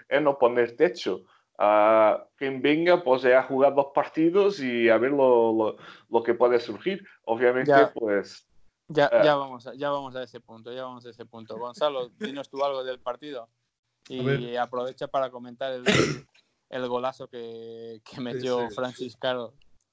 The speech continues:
Speaker 3: Sí.
Speaker 2: que de hecho fue el mejor gol de la jornada de la E H F.
Speaker 3: Y uno de los me-, el, uno de los mejores del,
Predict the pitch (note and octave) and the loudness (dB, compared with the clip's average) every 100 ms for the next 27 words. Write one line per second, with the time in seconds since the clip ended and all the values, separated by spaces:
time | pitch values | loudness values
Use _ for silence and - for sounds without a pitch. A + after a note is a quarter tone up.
0 | _ _ _ C3+ B2 B2 B2 B2 D3 D3 | _ _ _ -12 -10 -6 -6 -6 -6 -4
1 | C#3 B2+ A#2 B2 A#2+ B2 A#2+ A#2 - A#2 | -4 -4 -10 -10 -8 -8 -8 -10 -12 -14
2 | A#2+ A#2+ A#2 A2+ A2+ A2+ C3+ C#3+ D3 D3+ | -12 -10 -10 -12 -12 -8 -4 0 0 0
3 | D3 C#3+ D3 C#3+ - _ _ _ _ - | -4 -4 -6 -6 -10 _ _ _ _ -12
4 | C#3 C#3+ C#3 C3 C3 B2+ - B2 A#2+ A#2 | -8 -6 -4 -4 -4 -6 -8 -8 -8 -12
5 | - _ _ _ - C3 C3 B2 B2 C3 | -16 _ _ _ -12 -6 -4 -4 -6 -4
6 | C3+ C#3 B2+ B2 A#2 A2+ A2+ A2+ G#2+ | 2 2 2 0 0 -2 -4 -6 -8